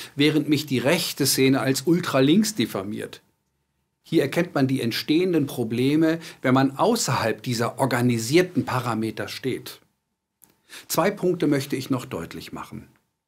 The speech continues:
Erstens, lasst uns sachlich, zielgerichtet und mit Respekt kommunizieren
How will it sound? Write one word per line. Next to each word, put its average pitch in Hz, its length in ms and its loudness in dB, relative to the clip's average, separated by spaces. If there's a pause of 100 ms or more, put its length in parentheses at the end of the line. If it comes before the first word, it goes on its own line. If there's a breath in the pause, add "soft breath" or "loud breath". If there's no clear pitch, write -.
(460)
Erstens, - 640 -6 (920 loud breath)
lasst 160 460 2
uns 160 260 4
sachlich, 165 680 0
zielgerichtet 147 1120 -2 (200)
und 143 240 0
mit 143 240 -2
Respekt - 520 -4
kommunizieren 135 960 -2